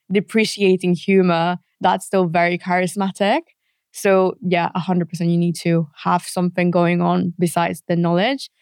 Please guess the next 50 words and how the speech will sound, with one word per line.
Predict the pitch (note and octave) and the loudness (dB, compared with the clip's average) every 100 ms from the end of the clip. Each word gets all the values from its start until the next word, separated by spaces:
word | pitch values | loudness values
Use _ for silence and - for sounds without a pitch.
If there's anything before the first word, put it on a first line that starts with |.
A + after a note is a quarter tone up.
| _ _ | _ _
but | G3+ F#3+ | 0 2
I | F#3+ | 2
wouldn't | G3 G3 F#3+ | 2 -2 -2
put | G3 F3 | -4 -2
that | F3+ | 0
much | F3+ E3+ - - - _ _ - | 0 -4 -8 -14 -16 _ _ -18
stress | - F#3+ F3+ F3+ | -4 -2 -2 -4
on | F3 | -2
that. | E3+ E3+ | -2 -2
As | F3+ - | -4 -2
long | F#3+ | 0
as | G3+ G#3 | 0 0
you | |
have | G3 F#3 | -2 -4
something | - E3 E3 F3 F3 | -6 -6 -2 -2 0
that | E3 - _ _ _ _ | 0 -2 _ _ _ _
you | G3 | -10
find | - F3 E3+ | -4 -2 -2
super | F3 F3+ | -4 -4
interesting | E3+ E3 F3+ G#3 B3 C4 - - | -2 -2 -4 -2 -2 -4 -8 -2
and | F#3+ | 2
you're | F3+ | 4
willing | F3 F3+ F3+ | 4 4 2
to | E3+ | 0
try | D3 F3+ E3+ E3+ E3+ E3 _ _ _ _ _ - | -2 0 2 2 0 -2 _ _ _ _ _ -6
to | - F#3 E3+ F3 - | 2 4 4 2 -2
explore | - - F#3+ F3+ F3 | -8 -4 2 2 4
that | F3 F3 F#3 | 2 2 -2
as | F#3 | -4
much | F3+ | -4
as | F#3 | -2
you | F3+ | -4
can | - E3+ E3+ A#3+ C4 | -4 -2 0 -2 -4
and | F#3 F3+ E3+ | 0 0 0
try | - F3 | -4 -2
new | F3+ F3 | -2 0
things, | F3+ F3+ F#3+ - | 0 -2 -2 -2
like | E3+ E3+ | -2 0
maybe | E3+ | -2
tell | E3 F3 | -2 0
your | E3+ | -2
story | E3 G3+ G#3 | 0 0 2
a | |
little | G3+ | 2
bit | F#3+ F#3 | 2 0
or, | F3+ | 0
like, | E3+ - | -4 -2
tell | F#3 F3+ | 0 2
your | F3+ | 2
experience, | E3+ - F#3+ G3 A3 D#4 - | 0 -2 0 2 2 -2 -6